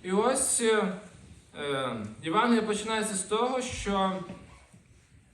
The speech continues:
Марк нагадує про таку особистість, як Іван. Взагалі,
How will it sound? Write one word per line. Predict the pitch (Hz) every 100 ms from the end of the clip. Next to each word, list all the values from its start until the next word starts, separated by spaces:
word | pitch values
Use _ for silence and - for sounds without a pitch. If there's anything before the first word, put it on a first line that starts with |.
| _ 147
Марк | 196 240 208
нагадує | 190 185 226 208 196
про | 190
таку | 185 190 202
особистість, | 185 190 196 208 190 180
як | 175 156
Іван. | 160 131 104 - - _ _ - - - - - - - - - - - - - - - - - _ - - - - - -
Взагалі, | 180 233 294